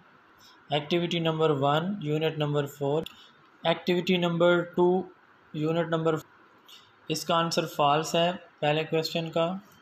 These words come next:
एक्टिविटी नंबर थ्री, यूनिट नंबर फ़ोर,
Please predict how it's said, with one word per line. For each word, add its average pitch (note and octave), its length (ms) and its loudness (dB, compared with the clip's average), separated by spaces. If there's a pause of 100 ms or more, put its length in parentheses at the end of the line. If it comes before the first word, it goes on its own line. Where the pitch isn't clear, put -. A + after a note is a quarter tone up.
(1040)
एक्टिविटी F3 580 0
नंबर D#3+ 400 0 (520)
थ्री, E3 560 0 (1080)
यूनिट D#3+ 340 0
नंबर D#3 340 0
फ़ोर, D3 680 -2